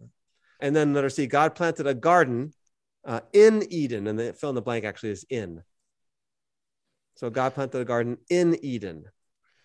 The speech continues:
So the garden is inside of Eden. Eden, not all of Eden is the garden.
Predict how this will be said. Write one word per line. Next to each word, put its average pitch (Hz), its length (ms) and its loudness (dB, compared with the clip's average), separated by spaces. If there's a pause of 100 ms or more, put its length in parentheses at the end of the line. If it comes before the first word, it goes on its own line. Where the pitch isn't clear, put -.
(280)
So - 200 -6
the 123 100 -2
garden 147 320 0
is 120 320 -2
inside 196 460 0
of 143 100 0
Eden. 135 520 -4 (180)
Eden, 160 440 -2
not 147 320 -4
all 147 220 0
of 131 100 -2
Eden 123 240 -4
is 107 160 -4
the 107 100 -6
garden. 87 360 -8